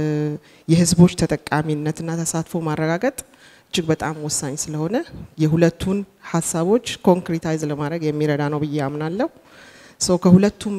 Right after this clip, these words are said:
እንደተነሳው ኢትዮጵያ እንግዲህ የብሔር ብሔረሰቦችና የባህሎችና የቋንቋዎች ሙዚየም ናት፣ ሞዛይክ ናት በሚለው ሁላችንም እንስማማለን። ነገር ግን ይሄን እንዴት ነው ስንጠቀመው የነበርነው የሚለውንም ማየት የምንችል ይመስለኛል።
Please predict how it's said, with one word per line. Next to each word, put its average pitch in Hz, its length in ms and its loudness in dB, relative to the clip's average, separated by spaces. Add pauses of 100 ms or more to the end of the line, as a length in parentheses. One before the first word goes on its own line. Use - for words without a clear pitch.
እንደተነሳው 170 680 -2 (680)
ኢትዮጵያ 180 440 0
እንግዲህ 180 380 0
የብሔር 175 440 4
ብሔረሰቦችና 165 880 -2 (280)
የባህሎችና 160 840 -4
የቋንቋዎች 156 680 -4
ሙዚየም 160 440 0
ናት፣ 190 220 -6 (220)
ሞዛይክ 156 520 -2
ናት 147 220 -6 (280)
በሚለው 151 460 -2 (220)
ሁላችንም 156 520 -4
እንስማማለን። 147 760 -4 (540)
ነገር 160 300 0
ግን 214 180 2
ይሄን 160 240 0
እንዴት 160 320 -2
ነው 151 120 -8
ስንጠቀመው 151 680 -6
የነበርነው 147 640 -4
የሚለውንም 147 480 -4 (360)
ማየት 151 400 0
የምንችል 151 480 -4
ይመስለኛል። 170 580 -2